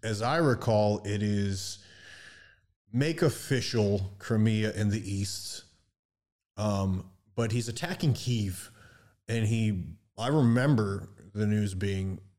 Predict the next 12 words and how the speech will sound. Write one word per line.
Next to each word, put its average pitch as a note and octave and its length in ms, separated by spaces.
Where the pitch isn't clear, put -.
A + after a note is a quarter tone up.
I G2 80
don't G#2 120
remember G2+ 280
if G2 140
it G#2 80
was F#2+ 120
him A#2+ 280
saying A#2+ 320
it A2+ 140
outright G#2+ 560
that G2+ 120
I, G2 220